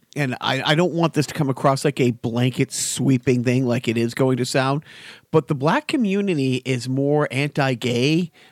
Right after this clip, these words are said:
than I would have been led to believe. And one thing that I will never forget is it was called Proposition eight. It was on the same ballot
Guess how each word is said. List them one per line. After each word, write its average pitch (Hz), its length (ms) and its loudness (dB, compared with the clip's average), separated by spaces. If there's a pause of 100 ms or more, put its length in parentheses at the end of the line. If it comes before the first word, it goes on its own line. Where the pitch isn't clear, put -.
(140)
than 139 200 2
I 139 340 2
would 139 260 2
have 139 200 0
been 127 200 -2
led 127 220 2
to 135 100 -4
believe. 123 560 -2
And 147 240 -2
one 262 220 0
thing 233 180 0
that 175 100 0
I 151 60 4
will 139 160 0
never 147 340 -2
forget 135 540 -4 (540)
is 131 120 0
it 143 60 4
was 139 80 2
called 151 240 4
Proposition 185 720 0
eight. 147 260 0
It 139 60 0
was 143 180 0
on 147 140 2
the 135 60 0
same 220 360 2
ballot 202 480 0